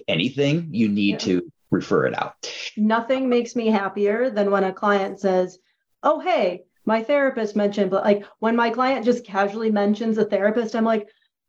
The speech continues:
Speaker 2: "That makes my life so much easier," because then it's just, "Hey, that might be something that would be worth bringing up with your therapist." Or
Speaker 1: Yeah.
Speaker 2: as often as not, they'll be like, "I know this, pro-, I probably shouldn't be talking to you about this. I'll make sure I bring it up with my therapist at my ne-," I'm like, "Thank you."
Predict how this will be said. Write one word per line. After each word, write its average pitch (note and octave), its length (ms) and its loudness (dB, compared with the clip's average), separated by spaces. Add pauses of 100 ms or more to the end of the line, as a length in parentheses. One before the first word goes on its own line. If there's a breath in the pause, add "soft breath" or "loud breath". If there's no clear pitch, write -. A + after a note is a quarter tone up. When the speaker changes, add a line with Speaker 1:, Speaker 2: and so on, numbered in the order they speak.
(100)
Speaker 2:
"That C4 160 0
makes B3+ 200 0
my B3 120 0
life G#3 240 2
so A3 240 -2
much G#3+ 240 0
easier," G3 400 0
because G#3+ 300 0
then G#3 160 2
it's G3+ 180 0
just, G#3 300 -2 (340)
"Hey, G4 160 2
that A3 180 0
might D4+ 160 0
be D4+ 100 0
something C4 340 0
that B3 120 0
would A3 120 -2
be A3+ 80 -2
worth G3 240 2
bringing G3 240 2
up F3+ 100 -4
with G3+ 100 -2
your B3 120 2
therapist." G3 600 0
Or A#3 540 -2
Speaker 1:
Yeah. - 140 2
Speaker 2:
as A3 100 0
often A3 300 0
as G3+ 100 -4
not, A3+ 220 2
they'll A3+ 80 -2
be G#3 140 -8
like, G3+ 260 2 (560 loud breath)
"I A#3+ 100 -2
know D4+ 300 2
this, C#4 180 -6
pro-, B3 160 0
I A#3+ 120 0
probably B3+ 260 0
shouldn't B3 160 -6
be A#3 100 -6
talking A3 380 2
to G#3+ 60 -4
you G#3 100 2
about G3+ 260 0
this. G3+ 180 2
I'll G3 120 0
make G3+ 140 0
sure G#3+ 140 0
I G#3+ 40 2
bring G#3 180 0
it G#3 80 2
up G#3 140 2
with G3+ 100 -4
my G3+ 140 2
therapist F#3+ 500 0
at G3+ 80 2
my F#3+ 100 2
ne-," F3+ 80 2
I'm F#3 120 -4
like, G#3 200 -6
"Thank G4+ 280 4
you." D4 380 0